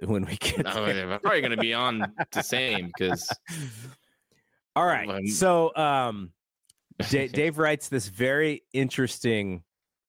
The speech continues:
Speaker 1: paragraph. And he says, "In an, in an example of how booking philosophy in pro wrestling has changed from the seventies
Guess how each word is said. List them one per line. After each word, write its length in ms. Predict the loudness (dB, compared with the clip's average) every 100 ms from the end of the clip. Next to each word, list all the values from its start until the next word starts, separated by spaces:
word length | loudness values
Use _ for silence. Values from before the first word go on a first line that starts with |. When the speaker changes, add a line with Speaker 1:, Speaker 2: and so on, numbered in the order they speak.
| _ -8
Speaker 1:
paragraph. 920 | -2 0 -2 -2 -4 -4 -8 -20 _ _ _ _ _ _ _ _ _ _
And 60 | -2
he 60 |
says, 420 | 0 2 2 2
"In 160 | 0 0
an, 160 | 2 -2 0
in 140 | 2
an 120 | 4
example 500 | 2 2 2 2 4 4
of 60 |
how 120 | 4
booking 360 | 2 0 -2 -6
philosophy 560 | 0 2 2 0 -2 -4
in 80 |
pro 160 | 0 0
wrestling 260 | 0 0 -6
has 140 | -6
changed 920 | -4 -2 0 0 -2 -4 -6 -10 -6
from 180 | -4 -2
the 60 |
seventies 920 | -2 0 2 2 0 -4 -8 -8 -10